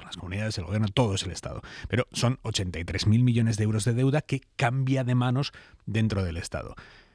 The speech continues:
Pero es que no es lo mismo que el Tesoro, uno enorme, acumule esa deuda a que la tengan diecisiete pequeños deudores. El gobierno central tiene mucho más margen para asumirla, para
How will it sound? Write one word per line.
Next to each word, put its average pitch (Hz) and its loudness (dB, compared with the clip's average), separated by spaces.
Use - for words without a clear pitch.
Pero - 2
es - -4
que 95 0
no 90 0
es 92 -2
lo 95 6
mismo 104 4
que 92 0
el 87 -6
Tesoro, - 0
uno 101 2
enorme, 101 2
acumule 107 -4
esa 110 -4
deuda 113 0
a 117 2
que 120 -2
la 117 -4
tengan 113 -2
diecisiete 113 -2
pequeños 104 -2
deudores. 101 -2
El 92 -2
gobierno 107 0
central 113 -2
tiene 107 2
mucho 107 0
más 98 -4
margen 107 -2
para 98 -2
asumirla, 98 -4
para 98 -4